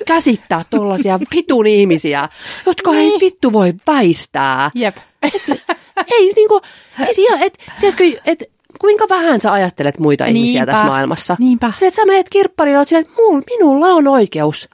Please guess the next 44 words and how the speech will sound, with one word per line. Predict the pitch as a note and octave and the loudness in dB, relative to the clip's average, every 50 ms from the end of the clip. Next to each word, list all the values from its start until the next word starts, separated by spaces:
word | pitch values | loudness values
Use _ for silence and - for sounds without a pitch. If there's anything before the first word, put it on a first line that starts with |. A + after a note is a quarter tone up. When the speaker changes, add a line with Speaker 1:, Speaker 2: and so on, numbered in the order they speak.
| _ _ _ | _ _ _
Speaker 1:
tukkia | - G4+ - - - - A3 C4+ E4+ - _ | 0 0 0 -2 -4 -2 0 0 -2 -2 _
tämä | - G#4 D#4+ C4+ B3+ B3 - | 0 2 2 2 0 0 -2
koko | G#4+ G4+ - - F#3 D#3+ - | -2 -2 0 0 -4 -4 -2
käytävä, | - D3+ C#3 C3+ B2+ - C#3 C#3 - E3 - _ _ _ _ _ - | -2 -2 -2 -2 -2 -4 -4 -4 -4 -4 -6 _ _ _ _ _ -2
joka | G4+ F4+ - - D#3+ C#3+ C#3 - _ | -2 -2 0 0 -2 -2 -2 -4 _
käytävällä. | - C#3 C3+ C3+ C3 A2+ G2 - - D#2+ - A#3+ | -6 -4 -4 -2 -2 -4 -4 -4 -4 -4 -4 -4
Speaker 2:
Mut | A#3+ - | -4 -2
se | - C4 | -2 -2
ei | B3+ B3+ B3+ | 0 0 -2
yhtään | C4 A#3+ - C#4+ D#4+ D4+ - - A#3+ A3 | -4 -4 -2 -2 -2 0 0 0 0 0
parantanut | G3 G#3 G3+ G3 F3+ E3+ E3 E3+ E3+ E3 - - _ _ | 2 0 0 0 -2 -2 -4 -4 -4 -6 -8 -10 _ _
tapojaan, | - F#3 - - E3+ E3+ E3+ E3 F3 E3 | -4 -4 -2 0 0 0 0 -2 -2 -4
kun | F3+ F3+ | -4 -4
sä | G3 | -4
menit. | F#3+ F#3+ F#3+ G3 - | -4 -2 -4 -4 -2
Speaker 1:
Ei, | - F#4+ F#4+ F4 | 0 0 0 0
kun | F4 - C4 | 0 -2 -2
pahensi | - F4 E4+ E4 F4+ C#4 G3 E3+ - D3 | -2 0 0 2 2 2 2 2 0 0
Speaker 2:
Niin. | C3+ D3 | 0 0
Speaker 1:
vielä. | D3+ C#3+ C#3 C#3+ E3 - - _ _ _ _ _ _ _ - | 0 -2 -4 -6 -8 -10 -12 _ _ _ _ _ _ _ -14
Speaker 2:
Ai | - - - | -12 -12 -12
Speaker 1:
Se | - - - - E4+ | -12 -8 -4 -2 0
oli | D4+ C4+ | 2 2
Speaker 2:
jaa, | B3+ | 2
Speaker 1:
oikein, | C4 C4 - C4+ C4 B3 G3+ | 2 2 2 0 0 0 0
Speaker 2:
sillä | B3 B3+ | -2 -2
Speaker 1:
niinku | A#3+ B3+ | -2 -2
Speaker 2:
oli | A#3 A3 G#3+ | -2 0 0
joku | A#3+ B3+ B3+ - G#3+ | -2 -2 -2 -2 -2
juttu. | G3 F#3+ F#3+ - _ _ _ - - - - - | 0 0 0 -2 _ _ _ -10 -10 -8 -4 0
Speaker 1:
Niin, | A#3+ A3+ A3 | 0 2 2
s-, | G3 - - | 0 -2 -2
siis | G3 A3 G#3+ | -2 0 0
mä | A#3+ A#3 | 0 0
luulen, | G3+ F#3+ A#3+ D4 D#4 | 2 2 2 2 2
että | D4 - | 0 0
se | - C4 | 0 0
oli, | B3 A#3 - - | 2 0 0 -2
se | - - - A#3 | -4 -2 0 2
juttu | A3+ A3+ A3+ - - A3 G#3 | 2 2 0 0 0 0 0
oli | G#3 G#3 G#3 | 2 0 0
se, | G#3 G3+ | -2 -2
että | G3+ F#3 - - F3+ | -4 -4 -6 -8 -6
hänellä, | F#3 G#3 F3+ D3+ F3+ A#3 C4 B3+ B3 | -2 -2 0 0 2 2 2 0 0